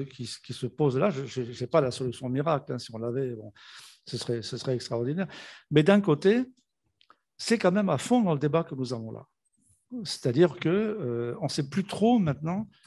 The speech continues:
enfin, on, on n'arrive pas à, à, à, à, on, on n'arrive pas à, à, à faire dégager une perspective politique qui, qui nous convient et qui aille dans le bon sens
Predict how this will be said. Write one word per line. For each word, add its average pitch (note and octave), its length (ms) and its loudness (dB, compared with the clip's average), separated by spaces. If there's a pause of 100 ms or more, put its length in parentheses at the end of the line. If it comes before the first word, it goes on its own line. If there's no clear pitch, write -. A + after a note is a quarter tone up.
(140)
enfin, D3+ 140 6
on, C#3 200 6
on D#3 60 8
n'arrive C#3+ 280 4
pas G3 220 4
à, C#3 420 0
à, - 180 -6
à, C3 200 -6
à, - 80 -6 (480)
on, E3+ 320 2
on A3+ 340 0
n'arrive E3+ 260 4
pas F#3 180 6
à, C#3+ 420 2 (460)
à, A#2+ 580 -4
à C3+ 60 -2
faire D#3 200 6
dégager E3 380 8
une C#3 120 6
perspective D3+ 540 4
politique D3+ 640 2
qui, C3+ 300 2
qui C#3+ 120 0
nous C3+ 120 8
convient D3 420 2
et B2 120 2
qui C3+ 160 4
aille B2 100 4
dans C#3+ 140 8
le D#3+ 80 8
bon C3 180 2
sens - 560 -4